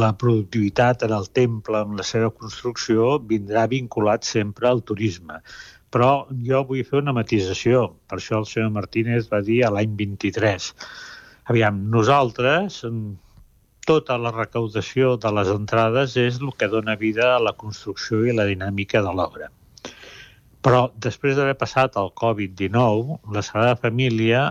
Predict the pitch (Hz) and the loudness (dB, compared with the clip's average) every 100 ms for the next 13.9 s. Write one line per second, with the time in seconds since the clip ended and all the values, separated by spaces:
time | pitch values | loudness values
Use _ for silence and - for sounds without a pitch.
0 | - - 113 110 110 117 - 139 135 123 | -6 -6 -2 2 2 0 0 0 0 -2
1 | 123 95 98 95 143 110 85 - - 110 | -4 -2 0 2 0 0 -4 -6 -6 -2
2 | 101 101 107 107 156 - - 107 104 104 | 0 0 2 2 0 -2 -2 0 2 2
3 | 101 104 95 113 120 120 113 110 127 113 | 0 0 -2 0 0 0 0 0 0 -2
4 | - 110 90 - 110 - 101 98 107 107 | -6 -4 -4 -2 -2 -2 -6 -2 0 0
5 | 95 92 82 - 135 117 - 110 139 - | 0 -2 -2 -2 0 0 0 2 2 -2
6 | - - - - - 104 104 92 90 117 | -16 -20 -20 -14 -2 0 0 -4 0 0
7 | 127 - 117 110 - 104 90 92 123 113 | 0 -2 0 -2 0 -2 0 0 0 0
8 | - 110 143 - - 107 95 90 87 139 | 0 0 0 -4 -6 -4 -2 -2 0 0
9 | 127 110 110 - 107 - 107 113 107 107 | 0 -2 -2 -4 -4 -2 0 0 2 0
10 | 113 123 113 107 101 95 101 107 104 - | -2 -4 -2 -2 -2 -4 -6 -2 -4 -4
11 | 101 104 113 110 71 - - 107 98 104 | -2 2 2 0 -6 -10 -6 -2 -2 0
12 | 117 104 - - 135 92 - - 113 98 | 0 0 0 2 2 0 -14 -4 -4 -4
13 | 98 95 - 98 98 98 - 127 143 | -6 -6 -4 -8 -8 -8 -2 -2 -4